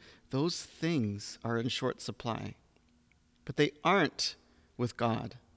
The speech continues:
And so this redigging, it's not optional for us.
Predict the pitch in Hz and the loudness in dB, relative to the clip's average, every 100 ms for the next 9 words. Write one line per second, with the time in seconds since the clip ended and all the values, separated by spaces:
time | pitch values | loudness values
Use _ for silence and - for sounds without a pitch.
0 | _ _ _ _ _ _ - - - - | _ _ _ _ _ _ -20 -20 -20 -6
1 | 131 123 - 139 127 117 147 127 151 123 | 2 4 8 8 8 8 6 6 4 8
2 | 135 135 156 196 185 - - - _ _ | 6 8 4 2 -6 -14 -20 -20 _ _
3 | - - 139 135 156 151 180 - 139 110 | -16 -4 0 4 6 6 4 2 0 0
4 | - 110 113 - - | -2 -2 -2 -4 -8